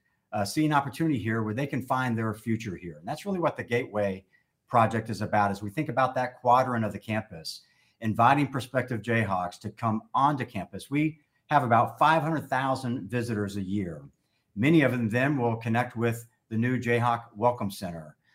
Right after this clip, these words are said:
where they are introduced into this Jayhawk experience and how this experience, this education, can prepare them for where they want to head in life. So these moments where we have the opportunity to experience all the joys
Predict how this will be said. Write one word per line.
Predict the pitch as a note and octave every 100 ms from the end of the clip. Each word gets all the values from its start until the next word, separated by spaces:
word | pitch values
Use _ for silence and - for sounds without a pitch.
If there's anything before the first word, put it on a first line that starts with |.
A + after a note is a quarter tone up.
| _ _
where | A2+
they | C3 C#3+ -
are | A#2+ B2 A#2+ -
introduced | D3+ F3 A#2 C#3+ D3+ - -
into | A2+ G#2+ - A2 G#2+ A2
this | A2 G#2 -
Jayhawk | A#2 G#2 G2+ G2+ -
experience | - - - D3 G#2+ F#2+ G2+ -
and | A2 G2
how | B2 C3 A2+
this | C3+ D#3
experience, | F3 - G#2+ G2+ G2+ G2 - _ _ _
this | G#2 C3 D3
education, | C3 C3 G#2 F#2 G2+ F#2 G2 - _ _
can | - A#2+
prepare | G#2 - C#3+ D3
them | C3 C#3 C3+
for | G#2+
where | G2+ A#2+
they | A2 A#2
want | G#2+ G2+
to | G2
head | F#2+ G2+ G2 -
in | G#2+ F#2 E2+
life. | E2+ D#2 D2 - _ _ _ _
So | B2
these | A2+ D#3 B2+
moments | C3 E3 D#3+ A#2+ A#2
where | A#2+
we | A2 A#2+ A#2
have | A#2+ A#2+
the | A2+ A#2
opportunity | B2 B2 A#2+ C#3+ C#3 A2+ A2
to | A#2 G#2+ G2+ G2+ - _ _ -
experience | A#2+ - B2 B2 B2 - -
all | A#2 C#3
the | B2+
joys | A2+ B2+ C3+ D3 C#3+ -